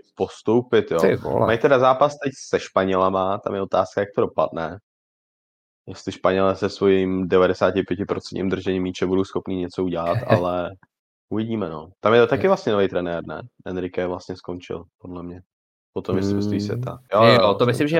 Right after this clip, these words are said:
Speaker 2: že jo. A teda ještě zajímavost teda k tomu Polsku. Vlastně Polsko vede nový trenér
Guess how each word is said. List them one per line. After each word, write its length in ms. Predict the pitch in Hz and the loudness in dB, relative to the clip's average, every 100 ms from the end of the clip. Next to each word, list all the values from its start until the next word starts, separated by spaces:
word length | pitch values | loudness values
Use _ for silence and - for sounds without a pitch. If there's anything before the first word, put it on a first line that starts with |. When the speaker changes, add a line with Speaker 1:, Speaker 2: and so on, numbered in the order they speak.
| 180 | -2
Speaker 2:
že 40 | |
jo. 40 | - | -2
A 100 | - | 0
teda 180 | 131 - | 2 0
ještě 220 | - 175 | 2 2
zajímavost 420 | 151 143 143 156 | 4 4 4 2
teda 140 | 160 147 | 2 2
k 60 | |
tomu 180 | 165 165 | 2 2
Polsku. 360 | 165 135 127 131 | 2 2 0 0
Vlastně 240 | 123 151 | 2 2
Polsko 520 | 131 180 240 - 107 | 4 2 2 2 2
vede 180 | 104 117 | 4 4
nový 220 | 113 117 | 4 2
trenér 500 | 127 113 101 95 - | 4 2 4 0 -2